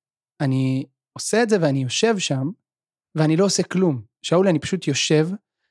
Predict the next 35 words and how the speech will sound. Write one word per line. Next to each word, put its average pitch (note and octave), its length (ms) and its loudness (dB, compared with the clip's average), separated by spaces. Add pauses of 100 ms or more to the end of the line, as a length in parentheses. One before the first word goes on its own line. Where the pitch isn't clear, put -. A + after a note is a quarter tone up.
(180)
ואני F3+ 220 2
מרגיש F#3+ 560 0
כאילו A#3 800 0
זכיתי G3+ 520 -2
בלוטו, G3 580 2
כאילו A3+ 240 2
אני G#3+ 120 0
על E3 120 2
גג G3+ 300 0
העולם, F#3 300 2
משהו, G3+ 360 0 (140)
כאילו A#3 160 2
הרגשה G3 280 0
שבחיים G3 380 0
לא G3+ 60 4
הרגשתי. G3 400 0 (640)
ואני G3 240 2
יושב G3 240 2
ואני A3+ 120 2
לא A#3 60 4
עושה A3+ 160 0
כלום, G#3 240 0
ופתאום G#3 360 -6
אני G#3+ 120 0
מתחיל G#3 280 -2
שיחה G#3+ 300 -2
עם G#3 140 0
זה, G3+ 200 2
ומתחיל G3+ 300 -2
שיחה, A#3 160 0
כאילו A3+ 180 0
הביטחון G3 520 0
שלי A3+ 200 2
עלה G#3 160 2
לשמיים, F#3+ 380 2